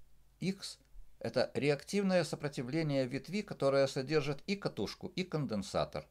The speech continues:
равняется икс эль минус икс ц. Но теперь давайте допустим, как у нас имеет место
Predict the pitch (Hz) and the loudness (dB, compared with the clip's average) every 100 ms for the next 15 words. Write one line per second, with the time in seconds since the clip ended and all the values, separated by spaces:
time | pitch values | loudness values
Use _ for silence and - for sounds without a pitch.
0 | - 110 113 110 107 - - 135 - - | -4 -2 2 2 2 -2 -8 -8 -8 -8
1 | - 190 196 - 110 143 156 147 - 113 | -2 -2 -2 -4 -2 0 -2 -6 -8 -12
2 | - - - - - _ - _ _ _ | -10 -12 -8 -8 -8 _ -20 _ _ _
3 | _ _ _ _ _ _ - 120 127 165 | _ _ _ _ _ _ -4 -4 -2 -2
4 | 156 - - 139 143 156 156 151 - _ | -4 -6 -6 0 2 2 0 -4 -6 _
5 | _ _ _ _ _ _ _ _ _ _ | _ _ _ _ _ _ _ _ _ _
6 | _ _ - 110 - - - - 196 202 | _ _ -6 -4 -2 -4 -8 -2 0 0
7 | - _ _ _ 113 - - _ 113 107 | -6 _ _ _ -4 -4 -8 _ 0 2
8 | 95 - - 101 107 98 98 101 90 - | 2 -4 -2 0 2 0 0 -2 -2 -4
9 | 76 | -8